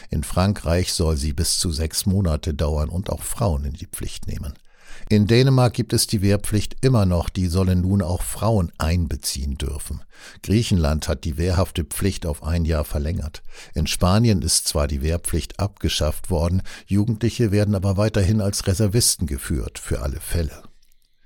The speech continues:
In Lettland ist die Wehrpflicht wieder aktiviert, in Italien wird seit längerer Zeit über eine mögliche Wiedereinführung der Wehrpflicht diskutiert.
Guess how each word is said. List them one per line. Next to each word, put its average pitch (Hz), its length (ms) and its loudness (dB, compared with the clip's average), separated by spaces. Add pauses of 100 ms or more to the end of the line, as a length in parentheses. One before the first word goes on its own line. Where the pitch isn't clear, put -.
(340)
In 104 140 4
Lettland 110 560 6
ist - 180 -2
die 82 120 0
Wehrpflicht 98 580 0
wieder 92 200 0
aktiviert, 92 720 -2
in 98 140 -2
Italien 92 640 0
wird 76 180 -2
seit 78 220 -2
längerer 80 340 0
Zeit 85 360 -2
über 78 120 -2
eine 71 140 0
mögliche 78 500 -2
Wiedereinführung 80 720 -2
der 85 180 -2
Wehrpflicht - 560 -4
diskutiert. - 720 -10